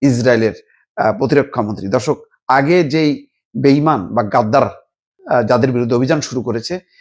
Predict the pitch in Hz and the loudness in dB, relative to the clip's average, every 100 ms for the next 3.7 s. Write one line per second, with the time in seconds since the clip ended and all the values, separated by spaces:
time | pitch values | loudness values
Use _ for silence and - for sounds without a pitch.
0 | _ - - 123 135 127 117 131 - 180 | _ -14 -10 0 2 4 2 -2 0 0
1 | - 170 165 139 - _ _ - 139 123 | 0 -2 0 -2 -8 _ _ -2 0 0
2 | - 139 131 131 - 139 170 185 160 147 | 2 2 2 -2 -2 0 0 0 0 0
3 | 120 95 156 160 185 98 | 0 -2 -4 -2 -2 -2